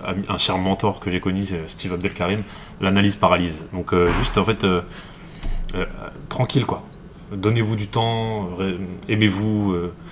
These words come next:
prenez du temps pour vous, pour votre famille, si vous en avez des enfants,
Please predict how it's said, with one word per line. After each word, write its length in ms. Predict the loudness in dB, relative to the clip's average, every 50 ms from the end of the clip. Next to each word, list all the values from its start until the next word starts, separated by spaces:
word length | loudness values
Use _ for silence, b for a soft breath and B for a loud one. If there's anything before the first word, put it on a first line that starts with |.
| B B B
prenez 220 | 2 2 4 4
du 80 | 4 2
temps 120 | 0 -2
pour 180 | -2 -2 -2 -2
vous, 420 | -2 0 0 2 2 2 0 0 -2
pour 140 | -6 -6 -4 -2
votre 160 | -2 -2 -2
famille, 300 | -2 0 0 0 0 -2
si 80 | -2
vous 160 | -4 -4 -4 -2
en 80 | -2
avez 160 | 0 0 0
des 160 | 0 0 -2 -2
enfants, 520 | -4 -4 -2 -2 0 0 0 0 -2 -4